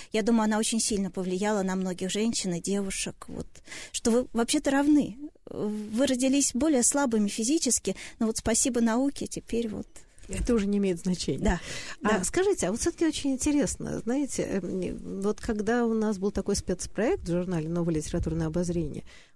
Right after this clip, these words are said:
Speaker 2: про интеллектуальное наследие рабства, это немножко другая тема, а, но там очень интересные были целый ряд статей и исследований о том, что представление о том, что рабство стало исчезать, потому что стало экономически невыгодно,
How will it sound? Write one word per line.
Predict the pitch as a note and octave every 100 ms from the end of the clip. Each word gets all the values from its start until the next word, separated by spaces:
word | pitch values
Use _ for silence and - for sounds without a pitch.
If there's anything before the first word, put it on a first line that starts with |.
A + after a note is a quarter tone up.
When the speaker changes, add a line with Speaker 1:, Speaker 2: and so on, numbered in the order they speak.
| -
Speaker 2:
про | G3+
интеллектуальное | G3+ G3+ - A3 G#3+
наследие | G3 F#3 F#3+ F3
рабства, | F3 C3+ - C3+
это | D3+ E3+
немножко | F3+ F3 - - D3
другая | F3 C4+ D#4+
тема, | - F3+ C#3 - - - - -
а, | F3+ -
но | G#3+ A3+ C#4 C#4 - -
там | F4+ G4
очень | E4 D4
интересные | C4 D#4 D#4+ - A3+
были | G#3 A3+ A3 F#3+
целый | - G#3+ G3+
ряд | F3+
статей | - G#3+ F4+
и | E4
исследований | - A#3+ F#3+ C3+ D3+ D3
о | D3
том, | C4 C4
что | - - A#3 - - - _ -
представление | A3+ - B3+ C#4 D#4 D4 B3+ G#3+
о |
том, | - G3+ G#3 F#3
что | - - G3 -
рабство | A#3+ - - -
стало | - G3+ E3+ F3
исчезать, | - G3 E3+ D3 - -
потому | F#3 E3 F3
что | E3+ F3
стало | - E3+ D#3
экономически | - E3+ F3+ - - -
невыгодно, | E3+ A#3+ F#4+ F3+ C#3+ -